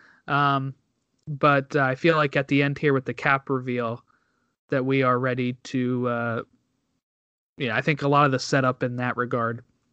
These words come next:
is done, and we're gonna maybe by mid-episode next time hopefully have these two together. Um, but yeah, so we'll, we'll, we'll wrap it up there.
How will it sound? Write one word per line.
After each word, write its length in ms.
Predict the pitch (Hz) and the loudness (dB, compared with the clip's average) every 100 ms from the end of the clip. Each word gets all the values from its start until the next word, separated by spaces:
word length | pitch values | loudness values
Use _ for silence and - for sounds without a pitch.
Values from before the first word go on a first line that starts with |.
| _ _ _ _ _ _ _ - _ | _ _ _ _ _ _ _ -20 _
is 220 | - 143 | -2 0
done, 260 | 135 185 175 | 4 6 6
and 100 | 143 | 2
we're 80 | 135 | 0
gonna 300 | 139 131 123 | 0 -2 -4
maybe 380 | 139 160 180 170 | -8 -2 -2 0
by 220 | 160 147 | 0 -2
mid-episode 920 | 135 151 147 147 - 135 - 123 117 113 - | 0 0 2 0 -2 -6 -2 -2 -4 -10 -12
next 260 | 131 135 | -12 -12
time 460 | - 123 117 120 127 _ - | -10 -8 -8 -10 -14 _ -8
hopefully 340 | 147 135 135 | -8 -4 -2
have 120 | 131 123 | -2 -2
these 200 | 123 117 | -4 -4
two 160 | 139 | -6
together. 420 | 113 104 110 95 - _ _ _ _ _ _ _ _ _ _ _ - | -6 -6 -8 -10 -16 _ _ _ _ _ _ _ _ _ _ _ -4
Um, 760 | 170 175 175 175 180 190 190 - _ | 0 2 0 -2 -6 -8 -10 -18 _
but 120 | - 285 | 4 6
yeah, 200 | 349 - | 6 2
so 260 | - 214 | 2 2
we'll, 440 | 208 202 247 302 - | 2 0 0 0 -4
we'll, 480 | 175 175 254 285 277 _ _ _ | -10 -2 -2 -2 -10 _ _ _
we'll 240 | 185 226 269 | 0 2 4
wrap 260 | 247 247 | 4 4
it 60 | 240 | 0
up 180 | 254 - | -2 0
there. 360 | 170 139 185 | 0 2 0